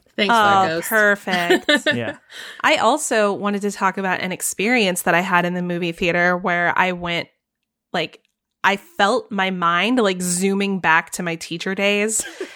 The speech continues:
Speaker 2: It was like a reflex. It just happened without my even realizing it. So in the theater, there was this group of,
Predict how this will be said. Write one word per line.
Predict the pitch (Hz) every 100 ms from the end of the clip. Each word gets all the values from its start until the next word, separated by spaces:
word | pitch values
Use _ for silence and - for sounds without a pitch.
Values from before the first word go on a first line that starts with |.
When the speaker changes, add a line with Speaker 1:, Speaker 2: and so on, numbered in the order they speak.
| 440
Speaker 2:
It | 220
was | 247
like | 285 269
a |
reflex. | 202 190 185 - 170 165 185
It | 190
just | -
happened | - 185 190 185
without | 175 156
my | 180
even | 180 170 165
realizing | 170 165 165 165
it. | 156 -
So | - 185 185 180 - - - - _ - - -
in | 330
the | 403
theater, | 330 254 220 277 311
there | 240
was | 226 220
this | 220 220
group | - 226 277
of, | 226 -